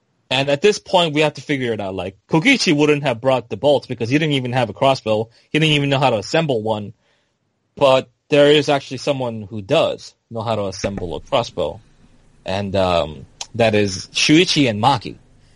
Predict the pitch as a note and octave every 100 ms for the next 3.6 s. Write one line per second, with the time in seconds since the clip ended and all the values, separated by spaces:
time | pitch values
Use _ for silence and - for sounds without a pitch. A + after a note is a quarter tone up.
0 | _ _ B2 B2 A#2+ C#3+ A3 G3 F3+ D3+
1 | D3+ F3+ - A#2+ A2+ A2 A2+ A2+ B2+ A#2+
2 | A#2 D#3+ D#3 C3+ C#3+ C#3 F2+ - B2+ C#3+
3 | C3 A2 F#2+ F#2+ E2 E2